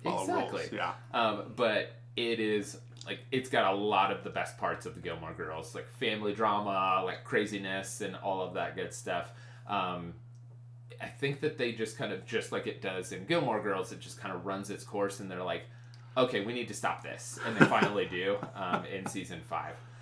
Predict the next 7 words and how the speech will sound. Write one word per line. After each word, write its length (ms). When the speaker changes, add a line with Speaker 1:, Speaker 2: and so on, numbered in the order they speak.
Speaker 2:
Um, 380
so 540
Only 200
Murders 340
in 80
the 60
Building 640